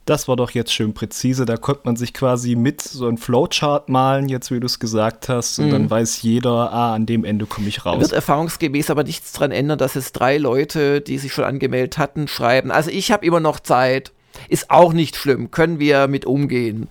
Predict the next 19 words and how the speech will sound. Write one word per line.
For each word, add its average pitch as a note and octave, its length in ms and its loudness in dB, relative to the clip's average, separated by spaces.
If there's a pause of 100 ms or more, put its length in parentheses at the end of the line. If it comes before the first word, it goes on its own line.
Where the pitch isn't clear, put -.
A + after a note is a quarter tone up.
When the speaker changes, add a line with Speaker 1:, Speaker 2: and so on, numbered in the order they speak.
Speaker 1:
Werden B2 280 2
wir A#2+ 120 0
aushalten, G2 420 -6
ja. - 60 -6
Speaker 2:
Solange D#3+ 360 2
das D#3+ 200 0
nicht D#3+ 200 -4
mit - 140 -6
einer D#3+ 140 2
anderen D3 360 0
E-Mail E3+ 400 2
macht, B2 480 -2
dann C#3+ 240 2
kriegt - 300 -4
ihr C3+ 60 2
nämlich C3+ 240 -2
dann C3 180 -4
zwei C3+ 320 2
Einladungen. B2 840 -2